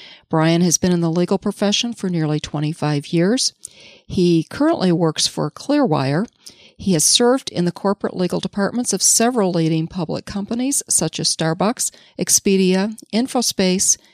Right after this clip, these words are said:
and Mosaics, which is now a division of Avaya Communications. Welcome to the show, Brian.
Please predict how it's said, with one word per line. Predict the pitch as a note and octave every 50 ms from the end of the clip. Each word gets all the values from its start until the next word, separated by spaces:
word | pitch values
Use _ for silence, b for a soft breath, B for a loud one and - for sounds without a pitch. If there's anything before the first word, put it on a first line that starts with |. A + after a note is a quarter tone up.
| b b -
and | E3+ E3+ F3
Mosaics, | D#3+ D#3 D3+ - - D3 D3 D#3 F3+ G#3+ - - -
which | - G#3+ -
is | A3 G#3+ A3+
now | G#3+ G#3+ A3 A3+
a | A#3
division | A3 A3+ - - F#3 F3 - F3+ E3+ - -
of | - F3
Avaya | F#3+ E3+ - E3+ E3+ E3 E3 E3
Communications. | - - - D#3+ D#3 D#3 D3+ - F3+ C#3 D#3 - - - - - - - B B B B B B B B _ -
Welcome | E3 E3+ E3 F3 - A3 G3+ G3+
to | G#3+
the | G#3+ G#3+
show, | G#3 - G#3 F#3 F3
Brian. | D#3 - E3 C#3+ C#3+ C#3 C#3+ D3+ E3 F3+ F3